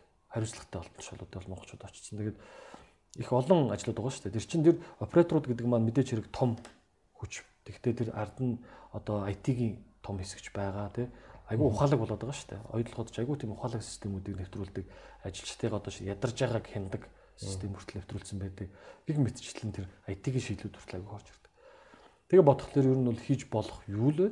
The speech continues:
Speaker 1: Бүхэл юм тэнд байна.
Speaker 2: Мм.
Speaker 1: Байдаг, тийм.
Speaker 2: Нэг ганц хоёрхон нэг хүмүүсийн нэг чихэнд сонсогддгүй мөртлөө энэ, энэ амар гоё ажил шүү дээ. Манай найз хийдэг байсан гэдэг ч юм уу, те.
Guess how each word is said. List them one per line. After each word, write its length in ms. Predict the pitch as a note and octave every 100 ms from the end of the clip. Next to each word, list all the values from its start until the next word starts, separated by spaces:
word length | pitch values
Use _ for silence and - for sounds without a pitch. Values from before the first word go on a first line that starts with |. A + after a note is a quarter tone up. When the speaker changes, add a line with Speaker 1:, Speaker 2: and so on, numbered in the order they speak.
| -
Speaker 1:
Бүхэл 320 | F#2+ G#2+ D#3
юм 80 | F3
тэнд 180 | - -
байна. 120 | - _ _ _ _ _
Speaker 2:
Мм. 200 | - G2+ F2+ -
Speaker 1:
Байдаг, 280 | F#2+ F#2 -
тийм. 100 | - C3
Speaker 2:
Нэг 40 | E3
ганц 160 | F#3
хоёрхон 480 | E3+ D3+ - D#3 A#2 A2
нэг 180 | A2+ - - - _
хүмүүсийн 400 | B2+ C3+ C#3 B2+
нэг 120 | - -
чихэнд 360 | - C#3 C#3
сонсогддгүй 680 | - - A#2 - A#2+ - C#3+
мөртлөө 400 | A#2+ - - G#2+ - - A#2
энэ, 240 | C#3 C3+ B2
энэ 200 | E3+ E3+
амар 120 | C3+
гоё 160 | B2 A2+
ажил 120 | G#2
шүү 160 | - -
дээ. 40 |
Манай 280 | A#2 C#3+ B2
найз 200 | A#2 -
хийдэг 240 | - A#2 A2
байсан 240 | G2 - G2
гэдэг 160 | F#2 -
ч 80 |
юм 80 | G#2
уу, 80 | F#2
те. 200 | - A2+